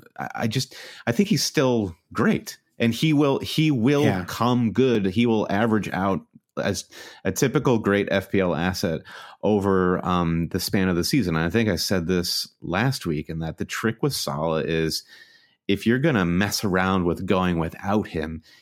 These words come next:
Speaker 1: you're gonna have to find the exact window by luck
Speaker 2: Yeah.
Speaker 1: and fortune and, and,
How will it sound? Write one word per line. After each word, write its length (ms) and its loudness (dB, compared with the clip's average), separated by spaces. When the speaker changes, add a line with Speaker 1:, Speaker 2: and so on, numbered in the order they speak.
Speaker 1:
you're 100 2
gonna 300 2
have 240 0
to 80 -2
find 380 -2
the 120 0
exact 480 -4
window 560 0
by 140 0
luck 340 -2
Speaker 2:
Yeah. 140 0
Speaker 1:
and 80 -2
fortune 460 0
and, 320 -2
and, 400 -2